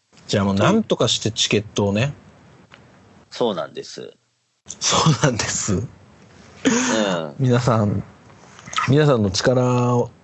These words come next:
Speaker 1: 借りて、
Speaker 2: はい。
Speaker 1: なんとかサマーソニックに行かせてあげてください。
Speaker 2: お-、はい。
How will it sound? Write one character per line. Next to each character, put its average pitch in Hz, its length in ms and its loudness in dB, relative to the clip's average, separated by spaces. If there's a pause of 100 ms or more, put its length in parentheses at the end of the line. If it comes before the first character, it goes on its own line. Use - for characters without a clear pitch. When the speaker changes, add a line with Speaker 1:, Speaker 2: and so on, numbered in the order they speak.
(180)
Speaker 1:
借 139 180 2
り - 20 -6
て、 156 240 2 (440)
Speaker 2:
は 135 180 4
い。 101 180 -4 (400)
Speaker 1:
な 113 140 0
ん 101 80 -2
と 104 80 -2
か - 240 -4 (100)
サ - 160 -4
マ 107 100 0
ー - 20 -2
ソ 120 120 0
ニ 131 60 2
ッ - 60 0
ク - 100 -4
に 92 80 -2
行 - 60 -14
か 117 100 0
せ 113 140 0
て 113 100 0
あ 113 60 2
げ 113 80 0
て 113 80 2
く 113 60 4
だ 110 60 4
さ 110 140 0
い。 - 20 -
Speaker 2:
お-、 95 40 0 (240)
は 135 240 0
い。 104 200 -4